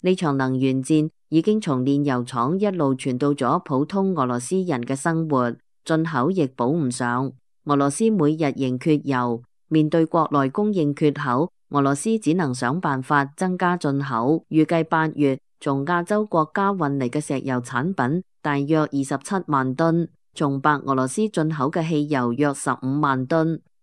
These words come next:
貿易商估計，呢個月已經有大約二十二萬噸進口汽油運抵俄羅斯，但即使大量進口，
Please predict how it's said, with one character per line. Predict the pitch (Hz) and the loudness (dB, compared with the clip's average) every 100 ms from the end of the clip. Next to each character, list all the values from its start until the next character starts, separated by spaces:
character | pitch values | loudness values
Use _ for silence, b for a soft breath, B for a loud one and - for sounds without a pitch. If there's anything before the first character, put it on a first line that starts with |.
| - | 0
貿 | 156 | 2
易 | 147 143 | 2 0
商 | - 196 202 | 0 -2 0
估 | 135 131 | 0 0
計， | 160 156 139 143 _ | 0 0 0 -4 _
呢 | - 208 | 0 2
個 | 180 | 4
月 | 147 139 | 4 4
已 | 135 151 | 4 2
經 | 202 208 | 2 2
有 | 185 143 | 2 0
大 | 151 135 | 0 0
約 | 135 151 | 2 0
二 | - 143 | 2 -2
十 | 139 | -2
二 | 123 139 139 | -2 0 0
萬 | 139 131 | 0 0
噸 | 135 196 196 | 0 0 0
進 | 160 147 | 0 0
口 | 151 127 | 0 -2
汽 | 175 160 143 | 0 0 0
油 | 143 123 117 123 | 0 0 0 0
運 | 135 131 | 0 0
抵 | 120 135 180 | -2 -2 -2
俄 | 135 | 0
羅 | 123 | 0
斯， | 120 123 160 160 - - | -2 0 2 2 -2 0
但 | 156 151 | 0 2
即 | 147 208 | 0 -4
使 | - 156 | -2 -2
大 | 165 143 | -2 -2
量 | 135 135 135 | -2 -2 0
進 | 147 147 | 0 0
口， | 151 120 151 | 0 0 0